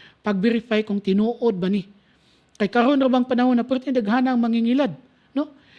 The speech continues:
Kana lang ganing atong naong, atong tingog, masunod na sa deep fake, sa artificial intelligence. Kanang daghan kaayo, daghan kay ni ron niya. Kanang mga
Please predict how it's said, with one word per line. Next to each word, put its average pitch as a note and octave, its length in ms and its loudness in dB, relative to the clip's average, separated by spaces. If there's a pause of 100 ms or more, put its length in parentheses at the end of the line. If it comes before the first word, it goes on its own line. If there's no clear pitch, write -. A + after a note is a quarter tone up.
Kana F4+ 240 -2
lang C#4+ 200 -2
ganing A#3 480 2 (360)
atong A#3 400 0
naong, G#3+ 480 2 (240)
atong G#3+ 320 0
tingog, A#3+ 480 0 (400)
masunod A3+ 640 0
na A#3+ 320 -4 (1400)
sa F#3+ 240 -4
deep A#3 320 0 (120)
fake, C#4+ 280 -6 (720)
sa - 160 -6
artificial G3+ 720 -4 (680)
intelligence. F#3+ 840 -2 (560)
Kanang G#3+ 280 0
daghan G3+ 360 0
kaayo, A3+ 320 0
daghan F#3+ 400 -2
kay A3 160 -4
ni A3 160 -2
ron B3 200 -4
niya. G#3+ 160 -10 (440)
Kanang G3 240 -6
mga F#3+ 240 -4